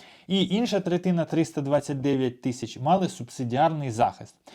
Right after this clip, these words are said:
А решта перебували на підставі інших дозволів на проживання, зокрема через воз'єднання сімей. Тобто третина, е, взагалі, я так розумію, не отримує якихось, е... Пільг або виплат і такого іншого.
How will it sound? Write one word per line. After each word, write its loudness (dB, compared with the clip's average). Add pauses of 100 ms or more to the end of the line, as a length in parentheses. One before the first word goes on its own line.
(180)
А 6
решта 4
перебували 2
на -2
підставі 2
інших -2
дозволів 2
на -2
проживання, -2
зокрема -4
через -8
воз'єднання -8
сімей. -12 (140)
Тобто -8
третина, 0 (520)
е, 8
взагалі, 4
я 4
так -6
розумію, 0 (1120)
не -2
отримує -6
якихось, -12
е... -10 (880)
Пільг 0
або -6
виплат -6
і -16
такого -16
іншого. -18